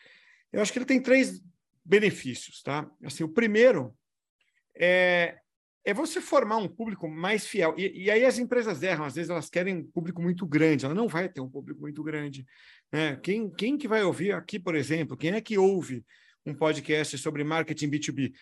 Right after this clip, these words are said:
Quem é desse mercado, né? É, você não vai competir com a entrevista no Flow com o Jacan, entendeu? Esquece, tá? Então, assim, é, quantitativamente, é, vai ser um, vai ser uma audiência baixa,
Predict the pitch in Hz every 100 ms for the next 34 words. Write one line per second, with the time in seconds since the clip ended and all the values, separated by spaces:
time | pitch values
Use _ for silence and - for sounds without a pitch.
0 | _ _ _ 247 277 202 233 185 143 -
1 | 135 131 131 117 - 127 147 143 143 143
2 | 131 185 214 170 254 262 226 170 - 190
3 | 180 156 147 151 156 170 139 135 156 -
4 | 143 151 - 170 175 190 220 233 247 208
5 | 254 262 196 185 175 _ _ _ _ -
6 | 123 131 127 160 135 135 - 170 185 233
7 | - - - _ _ _ _ - 151 180
8 | 151 156 202 180 170 156 170 175 147 -
9 | _ 214 294 311 240 190 165 - 147 143
10 | 170 220 160 - - _ _ _ _ _
11 | - 151 151 151 - - 165 185 - 190
12 | 160 151 - 139 156 160 165 165 160 147
13 | 147 139 147 165 175 160 170 175 -